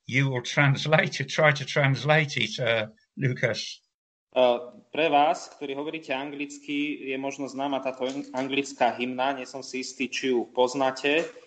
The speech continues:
Speaker 2: Eh, yes, we, we have it. Eh, eh, áno, poznáme ju. Ja ju skúsim ale preložiť tu doslovne.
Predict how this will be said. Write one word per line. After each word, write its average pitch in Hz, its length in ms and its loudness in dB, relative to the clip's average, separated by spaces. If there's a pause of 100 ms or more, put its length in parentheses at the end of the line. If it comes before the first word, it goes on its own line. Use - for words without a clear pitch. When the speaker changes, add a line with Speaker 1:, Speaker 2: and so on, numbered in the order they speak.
(140)
Speaker 2:
Eh, 117 280 2 (100)
yes, 131 240 0
we, 123 240 -4
we 127 160 -2
have 120 160 0
it. 120 320 -4
Eh, 117 320 -2
eh, 117 40 -6 (540)
áno, 120 680 -2 (400)
poznáme 139 480 0
ju. 143 320 2
Ja 127 180 0
ju 127 80 0
skúsim 127 380 -6
ale 123 240 2
preložiť 120 560 -2
tu - 80 -12
doslovne. 123 720 -2